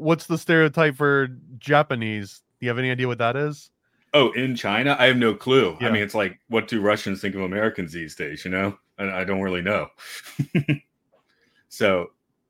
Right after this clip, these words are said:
Speaker 2: uh, it, it is, it's a thing where, yeah, it would be worth going to visit. Then again, I have high schoolers that are very obsessed with, um, China. Uh, Japan, it's weird. The Japanese and Korean governments are always at loggerheads. I mean, the South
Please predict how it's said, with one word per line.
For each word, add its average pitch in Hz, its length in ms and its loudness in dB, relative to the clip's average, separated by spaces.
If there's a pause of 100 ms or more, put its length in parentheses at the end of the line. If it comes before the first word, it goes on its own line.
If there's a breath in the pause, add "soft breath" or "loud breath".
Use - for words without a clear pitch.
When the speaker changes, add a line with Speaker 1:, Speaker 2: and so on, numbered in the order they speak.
(100)
Speaker 2:
uh, 90 360 -2 (500 soft breath)
it, 156 160 2
it 156 120 2
is, 151 140 0
it's 131 200 -2
a 120 40 -8
thing 143 220 4
where, 123 140 4
yeah, 110 240 6
it 98 40 2
would 104 160 2
be 107 120 -2
worth 92 420 0
going 92 300 -2
to 92 80 -18
visit. 117 280 0
Then 190 180 4
again, 196 220 2
I 175 60 4
have 156 140 2
high 143 180 4
schoolers 110 320 0
that 110 80 0
are 101 60 0
very 110 240 2
obsessed 92 460 -4
with, 92 220 -6
um, 87 480 -6 (1000)
China. 95 480 0 (340 loud breath)
Uh, 110 240 2 (260)
Japan, 135 580 0 (300)
it's 135 180 -4
weird. 131 300 4
The 101 140 -6 (560)
Japanese 117 480 2
and 98 160 -2
Korean 127 360 2
governments 90 460 -2
are 82 260 -6
always 101 380 0
at 87 120 -8
loggerheads. 80 520 -6
I 107 60 0
mean, 120 140 4
the 104 80 0
South 107 460 2